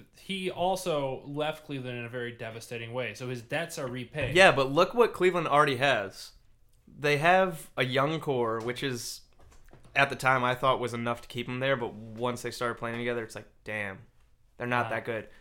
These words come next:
Speaker 2: They have the s-, eighth or ninth pick in the draft, and this draft
Speaker 1: Mm-hmm.
Speaker 2: is insane. And they're projected to maybe take Michael Porter Junior, who's, like,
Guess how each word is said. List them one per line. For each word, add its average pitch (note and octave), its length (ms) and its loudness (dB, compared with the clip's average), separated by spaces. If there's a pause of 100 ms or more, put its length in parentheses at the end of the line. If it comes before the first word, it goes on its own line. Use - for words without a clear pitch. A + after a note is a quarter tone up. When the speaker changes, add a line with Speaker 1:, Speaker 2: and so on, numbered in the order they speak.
Speaker 2:
They C3+ 100 -2
have C3 280 -4
the B2 120 0
s-, - 800 -10 (220)
eighth E3 240 2
or G3+ 60 -2
ninth G3+ 320 -4
pick G#3+ 300 -6 (380)
in E3 80 -2
the F3+ 80 0
draft, F3+ 460 2
and A#2+ 160 -4
this B2+ 140 -2
draft D3 320 2
Speaker 1:
Mm-hmm. A2+ 100 -6
Speaker 2:
is G#2 240 -12
insane. A#2 720 -4 (800)
And B2 100 -6
they're B2+ 80 -2
projected B2+ 640 -2
to C3 60 -6
maybe B2 340 -2
take C3 240 -6
Michael C3 240 -6
Porter B2+ 260 -6
Junior, C3+ 520 -6
who's, A2+ 200 -8
like, A2+ 320 -6